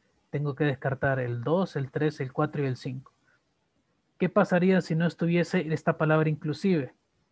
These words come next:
Si no estuviese, entonces este dos y este cinco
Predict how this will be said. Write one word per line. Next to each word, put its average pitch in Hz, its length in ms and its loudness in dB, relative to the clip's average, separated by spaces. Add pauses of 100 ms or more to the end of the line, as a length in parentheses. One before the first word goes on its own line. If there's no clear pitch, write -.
(1080)
Si 135 160 -8
no 139 120 -2
estuviese, 180 640 2
entonces 156 600 -2 (3000)
este 151 360 -2
dos 190 280 2
y 151 100 0
este 147 200 -2
cinco 180 580 0